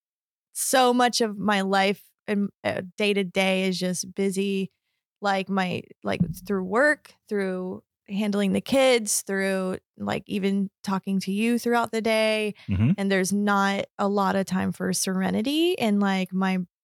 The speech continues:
Speaker 1: brain just, like, craves serenity.
Speaker 2: Yeah.
Speaker 1: And I need it. And so, like, um, just starting out the day physically active, having complete,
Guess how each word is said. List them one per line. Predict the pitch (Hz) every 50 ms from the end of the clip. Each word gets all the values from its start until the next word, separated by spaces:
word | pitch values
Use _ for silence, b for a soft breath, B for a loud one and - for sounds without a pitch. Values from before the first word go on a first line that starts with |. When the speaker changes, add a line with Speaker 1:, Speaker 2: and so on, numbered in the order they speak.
| _
Speaker 1:
brain | 180 180 180 180 190 196 196 196 214 226
just, | 208 202 180 - -
like, | 202 202 -
craves | _ - - - 190 190 190 196 202 -
serenity. | - - 247 240 247 247 247 254 247 262 262 262 262 262 254 254 -
Speaker 2:
Yeah. | - 98 90 - - - _
Speaker 1:
And | - 185 190
I | 190
need | 185 185 185 185 190 185
it. | 190 190 185 202 - -
And | 202 185 180
so, | - - 196 190
like, | 185 190 - - 78 - - _ _ _ -
um, | - 196 - - - 202 - 185 - -
just | - 196 - -
starting | - 208 196 202 202 196
out | 196 196 180
the | 190 180
day | 170 - 196 196 190 190 185 185 165 - _ _ _ _ _ _ _ _ _ _ _
physically | 202 190 175 208 208 233 233 233
active, | 226 226 220 - - 226 226 226 226 226 214 - _ _ _ _ _ _ _ _ _ _
having | - 208 202 180 190 190 190 185 196 - - _
complete, | 190 196 185 - - 208 214 214 214 -